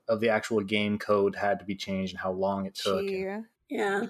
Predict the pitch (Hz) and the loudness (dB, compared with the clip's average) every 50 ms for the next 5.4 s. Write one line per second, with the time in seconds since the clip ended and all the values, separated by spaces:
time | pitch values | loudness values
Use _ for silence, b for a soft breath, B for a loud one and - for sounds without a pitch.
0 | - - 294 - - 571 453 381 381 370 359 370 381 311 285 339 381 453 453 339 | -4 -2 4 8 10 12 12 12 12 12 12 10 8 10 12 12 12 10 10 8
1 | 370 359 - - 370 403 427 - - 349 415 466 605 571 453 320 208 240 285 - | 6 8 10 10 8 8 6 0 2 4 4 4 6 6 4 6 4 2 2 4
2 | - 440 415 381 - - - 427 440 466 587 - 392 359 285 285 330 339 359 349 | 6 6 6 6 4 4 6 8 8 8 10 10 10 10 12 10 10 10 10 8
3 | - 339 311 262 233 294 294 - - 302 294 277 226 147 269 330 359 302 262 247 | 10 8 6 6 6 4 4 4 4 4 6 6 8 8 8 8 6 6 6 6
4 | 240 233 233 - - - 302 320 330 320 - 302 262 269 247 - 254 214 233 226 | 6 6 4 4 4 4 6 6 6 8 8 6 4 4 2 2 0 2 2 2
5 | 247 269 294 294 269 208 214 - | 4 4 4 2 2 0 -2 -2